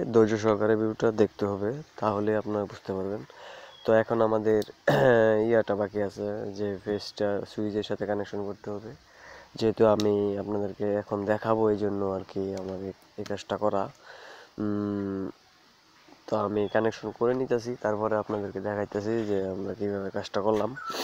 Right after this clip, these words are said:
করা, করে তারপরে আমরা <clears throat> লাইন দিয়ে দেখব চলে কিনা। তো, উম, আমরা কানেকশন করে নিই, কানেকশন হয় নাই। ওকে,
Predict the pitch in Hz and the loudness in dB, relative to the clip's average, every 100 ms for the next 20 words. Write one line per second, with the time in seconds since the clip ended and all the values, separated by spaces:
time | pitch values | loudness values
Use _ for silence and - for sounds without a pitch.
0 | - - - - - - - - - - | -8 -12 -20 -20 -20 -20 -20 -20 -20 -20
1 | _ - - - 123 123 120 113 - 123 | _ -12 -4 0 4 6 6 4 0 2
2 | 120 120 107 - 104 98 98 98 - 147 | 4 4 0 0 -2 -2 -4 -6 -2 0
3 | 135 127 110 107 107 110 123 117 104 - | 0 2 4 4 2 2 0 0 -4 -8
4 | - - - - - 196 190 95 - - | -16 -18 -20 -6 2 2 2 -4 -8 -12
5 | - - - - - - - - - - | -14 -14 -20 -20 -20 -20 -18 -10 -10 -10
6 | - - - - - - - 110 104 104 | -20 -20 -20 -20 -20 -20 2 2 4 -2
7 | - 156 143 131 120 110 98 101 104 107 | -4 -8 -6 -6 -8 -8 -6 -4 -4 -2
8 | 107 107 107 113 113 113 110 113 117 110 | -2 -2 -2 0 -2 -4 -4 -2 -2 -6
9 | 131 147 - - - 110 104 104 98 98 | -8 -14 -20 -20 -14 -10 -10 -10 -8 -8
10 | 104 110 98 120 143 - - - | -6 -6 -6 -10 -16 -20 -16 -10